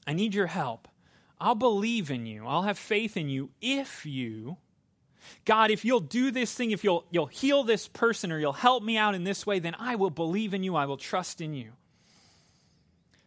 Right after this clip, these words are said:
The reference they make to manna i-, i-, is interesting because Jesus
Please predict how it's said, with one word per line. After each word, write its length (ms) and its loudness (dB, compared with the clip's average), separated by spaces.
The 80 2
reference 520 4
they 120 2
make 200 0
to 100 -4
manna 300 2
i-, 40 0
i-, 460 -2
is 160 -2
interesting 760 -6
because 640 2
Jesus 500 -2